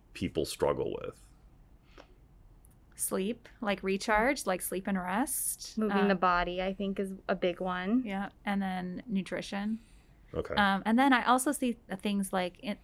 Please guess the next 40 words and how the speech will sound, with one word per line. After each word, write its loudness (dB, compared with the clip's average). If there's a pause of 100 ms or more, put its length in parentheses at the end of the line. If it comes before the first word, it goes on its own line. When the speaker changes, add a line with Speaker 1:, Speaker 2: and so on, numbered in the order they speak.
Speaker 2:
in 6
the 4
military, 0
there 4
was 4
always, 0
um, -4 (180)
you -4
know, -6
like, -6
a -4
chaplain 0
or 0
someone 0
available 0
to -8
have 0
that -2 (380)
spirit 2
and -4
soul 0
piece -2
of 0
it. 4
Speaker 1:
Mm-hmm. 2
Speaker 2:
And 2
so 2
I 2
see -4 (140)
a 2
lot -2
of -2
people 6
struggling -2
with -10
that. 0 (640)
Um, -2 (100)
and -2
then, -4
um, -6